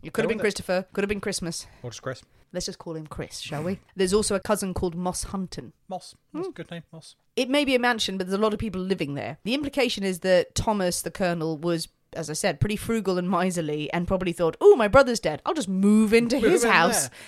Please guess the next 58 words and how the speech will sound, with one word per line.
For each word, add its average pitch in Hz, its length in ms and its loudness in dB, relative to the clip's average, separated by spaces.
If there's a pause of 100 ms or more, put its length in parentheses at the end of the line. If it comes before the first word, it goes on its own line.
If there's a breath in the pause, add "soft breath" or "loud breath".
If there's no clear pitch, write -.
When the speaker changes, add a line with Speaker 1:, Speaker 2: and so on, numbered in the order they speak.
(120)
Speaker 2:
That'll 466 180 6
Speaker 1:
Yeah. 359 120 4
Speaker 2:
save 165 180 0
me 147 80 -8
some 120 240 -14
cash. 180 460 -8
Speaker 1:
There's 392 260 4
a 202 40 4
bit 175 140 6
of 165 80 2
space - 460 2
in 254 100 0
there, 311 420 2
you 185 140 -2
know, 175 140 0
w-, 180 420 -8
still 214 400 2
warm 196 440 4
from 262 160 -2
his 247 220 0
corpse. 269 600 2 (160)
Speaker 2:
<laughs> - 160 -16
Speaker 1:
I'll 160 240 2
just 226 260 -2
go 262 160 6
in 359 240 2
there. 156 300 0 (100)
Widow 214 440 4
probably 254 340 0
not 190 200 -2
thrilled 208 380 0
about 151 320 -2
it, 196 140 2
but 180 100 -2
like, 180 220 0
Speaker 2:
Mm. 185 60 2
Speaker 1:
okay, 214 280 -2
we've 208 160 -6
probably 220 400 0
benefited 190 480 -2
massively 202 540 -4
from 185 160 -10
his 180 200 -6
money. 175 380 -2
We're 165 220 0
not 160 240 -6
going 147 180 -6
to - 80 -18
be 165 120 -2
<laughs> 285 120 -4
in 302 80 -6
a 175 60 -6
position 175 460 -8
to 170 140 -8
argue, 156 540 0
so 349 220 2
why 339 400 6
not? 302 400 -2